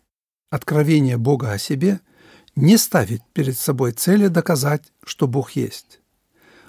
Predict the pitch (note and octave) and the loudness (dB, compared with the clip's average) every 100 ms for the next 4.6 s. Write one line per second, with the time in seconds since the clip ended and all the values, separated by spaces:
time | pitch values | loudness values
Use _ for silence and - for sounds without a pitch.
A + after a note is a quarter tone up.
0 | _ - D3+ G#3 A3 F3 - D3 D3 B2+ | _ 0 4 6 4 0 -4 -2 0 0
1 | G#2 - A2+ C3+ F3 - _ _ _ _ | -2 -4 0 2 0 -2 _ _ _ _
2 | _ - F#3 C3+ C3+ C#3+ - C#3+ C3 _ | _ -4 -2 -2 -2 -4 -8 -8 -10 _
3 | _ _ - B2 B2 D#3 D#3+ D#3+ - - | _ _ -4 0 2 2 0 -4 -6 -6
4 | C#3 C#3 A2 G#2 F#2+ G#2 | -6 -4 -4 -4 -6 -14